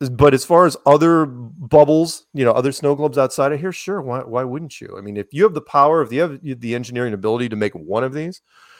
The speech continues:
then you should have, you know, you know, here's, here,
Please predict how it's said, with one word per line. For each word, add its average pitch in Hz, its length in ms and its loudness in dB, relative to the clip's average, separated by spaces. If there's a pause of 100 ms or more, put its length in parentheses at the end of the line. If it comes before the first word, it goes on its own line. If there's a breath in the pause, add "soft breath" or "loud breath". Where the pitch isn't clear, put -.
(340 soft breath)
then 101 1300 0
you 104 240 -4
should 120 200 -6
have, 110 300 2
you 110 120 -10
know, 90 180 -12 (520)
you 107 100 -14
know, - 100 -20 (260)
here's, 175 320 0
here, 147 300 -4